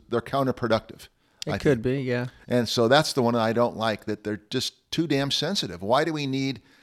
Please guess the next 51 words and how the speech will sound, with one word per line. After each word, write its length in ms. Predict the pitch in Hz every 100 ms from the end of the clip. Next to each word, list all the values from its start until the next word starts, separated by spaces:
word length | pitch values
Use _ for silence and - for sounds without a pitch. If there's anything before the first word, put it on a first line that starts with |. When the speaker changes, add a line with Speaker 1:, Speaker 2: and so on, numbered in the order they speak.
| _ _
Speaker 1:
if 120 | -
that 180 | - 127
car, 300 | - 131 104
the 140 | 117 107
car 300 | - 139 139
next 280 | 147 -
to 40 | 131
you 140 | 120
is 80 | 98
ten 240 | - 147
feet 260 | 165 - 135
on 120 | 113
either 180 | 113 98
side, 320 | - 92 95
or 80 | 98
let's 200 | 107 -
just 220 | 104 -
say 140 | - 92
six 320 | - 101 -
feet, 260 | - 87 -
or 400 | 127 120 113 110 - - - _ - _
there's 260 | 117 113 110
a 60 |
tree 540 | - - 147 143 131 117
thirty 320 | - 131 127
feet 240 | 117 135 127
in 60 |
front 240 | 107 127 135
of 100 | 95
you, 280 | 95 101 110 _ _ _ _ _ _ _ _ -
by 160 | 120
having, 360 | 120 151 151 135
uh, 420 | 87 117 101 101 82 - _ -
uh, 260 | 87 82
some 220 | 98 143
sort 180 | 135 143
of 80 | 113
system 380 | - 151 - 117
go 180 | 107 107
off 180 | 127 -
to 80 |
tell 240 | - 131 127
you, 100 | 107
a 40 |
sensor 320 | - 147 120 107
going 260 | 107 104
off, 240 | 139 120 101
I 100 | 104
think 320 | 131 123 - _ _ - _
it 80 | 104 - _
probably 560 | - 143 143 110 113